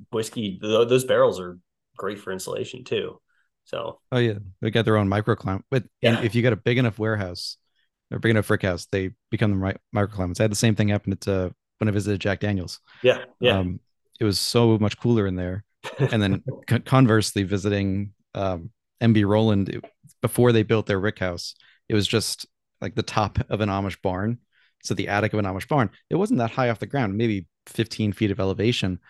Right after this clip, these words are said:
Speaker 1: Yeah.
Speaker 2: But, you know, you could lose a quart of water an hour, uh,
Speaker 1: <laughs>
Speaker 2: just, just standing there. And <laughs>
Speaker 1: Yeah.
Speaker 2: it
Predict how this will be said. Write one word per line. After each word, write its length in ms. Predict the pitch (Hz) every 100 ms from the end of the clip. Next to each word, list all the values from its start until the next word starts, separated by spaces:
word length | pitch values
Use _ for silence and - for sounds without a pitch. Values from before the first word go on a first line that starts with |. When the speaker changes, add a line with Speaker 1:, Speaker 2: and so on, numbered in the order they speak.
| _ _
Speaker 1:
Yeah. 200 | - 107
Speaker 2:
But, 280 | 98 104 90 - _ _ _
you 100 | 127
know, 240 | 101 92 - -
you 300 | 113 113 117
could 220 | - 104
lose 240 | 110 107
a 40 | -
quart 320 | - 110 101
of 80 | 98
water 360 | 104 98 92
an 80 | 92
hour, 380 | 120 117 90 90 _ _ _ _ _ - - -
uh, 300 | 107 101 92
Speaker 1:
<laughs> 100 | -
Speaker 2:
just, 280 | 107 - - _ -
just 180 | -
standing 440 | - - 135 147 95
there. 300 | 87 90 -
And 180 | 101 104
<laughs> 160 | - -
Speaker 1:
Yeah. 120 | 107
Speaker 2:
it 160 | -